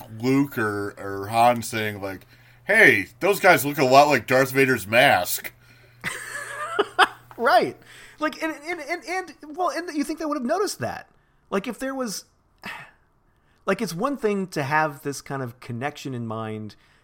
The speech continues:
Speaker 2: and it didn't pan out in the backstory or whatever,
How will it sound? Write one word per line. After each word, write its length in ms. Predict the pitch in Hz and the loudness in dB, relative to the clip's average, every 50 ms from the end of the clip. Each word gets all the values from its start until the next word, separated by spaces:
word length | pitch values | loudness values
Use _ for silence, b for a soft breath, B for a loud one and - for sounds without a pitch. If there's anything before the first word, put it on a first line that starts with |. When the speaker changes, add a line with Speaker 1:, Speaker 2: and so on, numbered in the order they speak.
| _ _ _ _ - | _ _ _ _ -6
Speaker 2:
and 640 | 123 117 113 113 113 113 113 110 110 110 110 - - - _ _ - | -4 -4 -2 -2 -4 -4 -6 -6 -8 -10 -12 -14 -16 -20 _ _ -10
it 200 | 160 127 113 - | -8 -8 -6 -4
didn't 280 | - 147 147 147 139 - | -2 -2 -2 -2 -6 -10
pan 260 | - 143 135 123 120 | -10 -8 -8 -6 -4
out 300 | 117 117 117 117 123 - _ | -4 -4 -4 -6 -6 -10 _
in 120 | 139 123 | -12 -10
the 80 | 110 101 | -10 -6
backstory 580 | 92 104 107 110 - - - 123 107 107 104 104 | -6 -6 -6 -6 -8 -10 -10 -8 -8 -8 -8 -8
or 160 | 104 104 101 | -10 -12 -12
whatever, 480 | 98 101 101 104 110 104 107 101 101 | -12 -12 -10 -10 -10 -8 -8 -10 -10